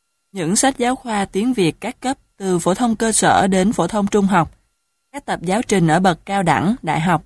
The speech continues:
vân vân. Vì thế, cuốn sách này có tác dụng như một bổ sung tri thức tiếng Việt, giúp nâng cao hiểu biết thêm nhiều mặt, nhiều khía cạnh,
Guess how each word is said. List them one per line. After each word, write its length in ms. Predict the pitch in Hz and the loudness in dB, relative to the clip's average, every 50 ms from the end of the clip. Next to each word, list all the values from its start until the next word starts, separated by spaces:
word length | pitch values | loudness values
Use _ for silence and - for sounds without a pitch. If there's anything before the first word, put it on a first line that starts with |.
| _ | _
vân 200 | - 190 202 196 | -12 -8 -6 -2
vân. 200 | 196 208 202 190 175 - _ _ _ _ _ _ _ _ _ _ _ _ _ _ _ _ _ _ - | 0 0 0 0 -2 -6 _ _ _ _ _ _ _ _ _ _ _ _ _ _ _ _ _ _ -8
Vì 120 | 214 190 | -8 -4
thế, 300 | 208 202 208 202 220 269 - | -2 0 0 2 0 0 -2
cuốn 160 | - 233 247 | -2 -2 -2
sách 220 | 262 - 294 302 - | 0 0 0 0 0
này 260 | 240 208 185 180 160 | 2 2 2 2 0
có 120 | - 208 | 0 -2
tác 240 | 226 - 294 269 226 | -4 -4 -6 -8 -6
dụng 260 | - 165 139 123 147 | -4 -4 -2 0 0
như 120 | 180 208 202 | 0 0 2
một 260 | 196 185 160 - - | 2 2 0 0 -2
bổ 240 | 156 147 131 151 208 | -4 -4 -2 -2 -2
sung 360 | - - 226 208 202 196 185 - - | 0 2 2 4 4 4 2 0 -2
tri 220 | - 208 196 196 | -4 -2 -2 -2
thức 200 | 185 - 247 262 - _ | -2 -4 -6 -8 -8 _
tiếng 200 | 202 196 233 254 | -6 -4 -4 -2
Việt, 220 | 240 208 180 151 - - _ _ _ _ _ | 0 2 2 0 0 -6 _ _ _ _ _
giúp 180 | 190 262 277 - - | -10 -10 -8 -8 -4
nâng 220 | 220 226 220 208 | -2 0 0 0
cao 240 | 202 - 214 202 196 | 0 0 0 0 2
hiểu 220 | 180 175 135 120 156 | 2 2 0 0 2
biết 220 | 185 226 262 - | 0 0 -2 -4
thêm 300 | - 220 220 208 196 190 | -8 -8 -6 -2 0 0
nhiều 160 | 185 185 175 | 2 2 2
mặt, 180 | 165 170 160 151 - _ _ _ _ | 2 2 0 0 -2 _ _ _ _
nhiều 200 | 202 196 190 180 | -8 -4 -4 -4
khía 180 | - - 226 262 | -4 -4 -6 -6
cạnh, 320 | - 202 151 120 139 151 | -4 -4 -4 -2 -2 -4